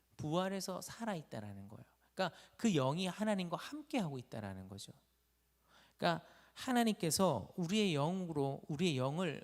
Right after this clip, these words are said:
그와 함께하게 하신다라는 거예요. 그러니까 하나님께서 말씀하실 때에는 현재 시제를 말씀하시는 거예요. 그런데 그 부활 이후의 삶은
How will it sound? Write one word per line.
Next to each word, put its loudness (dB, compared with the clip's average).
그와 0
함께하게 -2
하신다라는 -6
거예요. -12
그러니까 6
하나님께서 6
말씀하실 4
때에는 2
현재 2
시제를 0
말씀하시는 -2
거예요. -6
그런데 4
그 4
부활 6
이후의 4
삶은 0